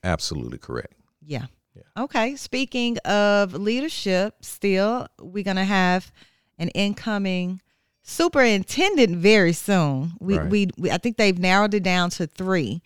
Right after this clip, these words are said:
Speaker 1: Yes, ma'am.
Speaker 2: But let's talk about it. Um, I know you guys have an interim superintendent right now.
Speaker 1: Right.
Speaker 2: However, with a superintendent, a, a permanent superintendent not being named just yet, has that been a void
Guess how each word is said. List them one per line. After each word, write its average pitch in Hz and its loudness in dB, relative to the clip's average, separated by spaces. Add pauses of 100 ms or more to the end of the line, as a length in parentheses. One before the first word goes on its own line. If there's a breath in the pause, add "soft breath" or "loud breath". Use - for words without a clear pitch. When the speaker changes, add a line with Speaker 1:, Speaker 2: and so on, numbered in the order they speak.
Speaker 1:
Yes, - -8
ma'am. 104 -6
Speaker 2:
But 196 0
let's 202 0
talk 196 -4
about 160 0
it. 160 -2
Um, 160 -2
I 170 -2
know 180 0
you 190 0
guys 165 -4
have 170 -8
an 170 -6
interim 156 -6 (520)
superintendent 156 -4
right 143 -2
now. 131 -6 (140)
Speaker 1:
Right. 101 -2
Speaker 2:
However, 165 -2
with 170 -2 (920)
a 170 -6
superintendent, 196 -4
a, 160 -6
a - -8
permanent 233 -4
superintendent 180 -4
not 170 -4
being 170 -2
named 165 0
just 160 -4
yet, 156 -4 (320 loud breath)
has 220 -2
that 311 -2
been 269 0
a 175 2
void 180 -2